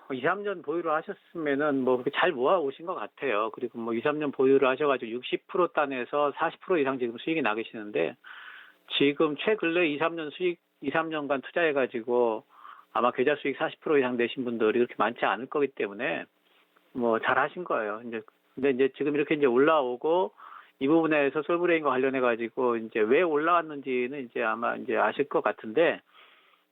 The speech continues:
어, 요번에 올라온 부분은 틀림없이 이제 일본에서 수출 규제를 한다. 이제 그것도 이제 솔브레인과 관련해가지고 플러스 부분이죠. 예, 그런 부분과 관련해가지고 수출 규제를 하는데, 솔브레인이 하고 있는 작업 중에서 마침 이제 그런 부분들이 있었고, 또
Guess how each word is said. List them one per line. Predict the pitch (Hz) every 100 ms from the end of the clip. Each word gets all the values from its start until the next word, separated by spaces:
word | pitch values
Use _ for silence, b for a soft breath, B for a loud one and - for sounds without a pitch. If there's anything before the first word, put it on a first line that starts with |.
| _
어, | 127 131 123 120
요번에 | 151 214
올라온 | 196 156 196 202 185
부분은 | 160 147 147 170 151
틀림없이 | 165 180 156 -
이제 | 139 135
일본에서 | 123 143 147 139 131 143
수출 | 135 - - 202
규제를 | 190 127 135 127 123 120
한다. | 165 131 117 120
이제 | 120 120
그것도 | - 113 131 117 - _
이제 | 139
솔브레인과 | 175 175 185 156
관련해가지고 | 120 123 120 113 120
플러스 | 147 139 -
부분이죠. | 135 113 117 104 113 151 - B B B B -
예, | 120
그런 | 117 139 135
부분과 | 135 127
관련해가지고 | 117 120 131 123 117 113 123
수출 | - - 156 131
규제를 | 117 123
하는데, | 127 151 127 151 165 156
솔브레인이 | 190 185 185 165 143 151
하고 | 143 165 175
있는 | 151 135 123 - B B _
작업 | 131 131 -
중에서 | 143 135 127 - -
마침 | 113 - 143
이제 | 127
그런 | - 135
부분들이 | 131 123 120 123 123
있었고, | 104 - 127 - 120 113 127 120
또 | 135